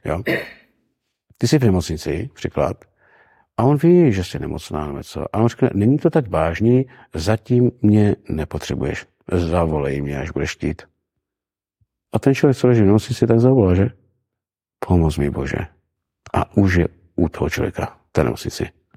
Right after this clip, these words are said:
A zatímco může dostávat léky nebo kapačku, tak drží toho daného člověka za ruku.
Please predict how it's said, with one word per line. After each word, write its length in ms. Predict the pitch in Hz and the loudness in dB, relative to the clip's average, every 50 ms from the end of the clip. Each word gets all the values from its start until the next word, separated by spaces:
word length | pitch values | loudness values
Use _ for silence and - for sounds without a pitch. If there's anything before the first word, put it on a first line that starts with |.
| _ _ _ _ _ _ _ _ _ _ _ _ _ _ _ _ _ _ _ - | _ _ _ _ _ _ _ _ _ _ _ _ _ _ _ _ _ _ _ 0
A 140 | 101 98 95 | 0 2 2
zatímco 520 | 92 120 120 117 - 127 110 - - 85 | 2 2 2 4 4 2 4 2 2 0
může 280 | 78 80 82 78 80 82 | 2 0 0 0 0 0
dostávat 440 | 78 80 - - 92 82 73 73 76 | 0 -2 0 0 0 0 0 0 0
léky 420 | 80 80 78 - - 107 120 127 - _ _ - - | -2 -2 -2 -2 0 -2 -2 -2 -4 _ _ -12 -10
nebo 120 | 71 78 | -10 -6
kapačku, 640 | - - 92 85 82 82 - - 135 147 165 - _ _ _ - _ _ _ _ _ _ - | -4 -4 -2 -2 -2 -4 0 2 2 2 2 -2 _ _ _ -20 _ _ _ _ _ _ -4
tak 160 | 87 85 82 | -2 -2 0
drží 220 | - 90 87 90 85 | -2 -2 -2 -2 -4
toho 300 | - 85 82 80 80 87 | -2 -2 0 0 0 -2
daného 280 | 82 82 80 78 80 78 | -2 -4 -4 -4 -4 -4
člověka 260 | - 76 76 - 76 | -4 -6 -6 -6 -6
za 120 | 69 76 78 | -4 -4 -6
ruku. 260 | 76 - - - | -6 -6 -8 -10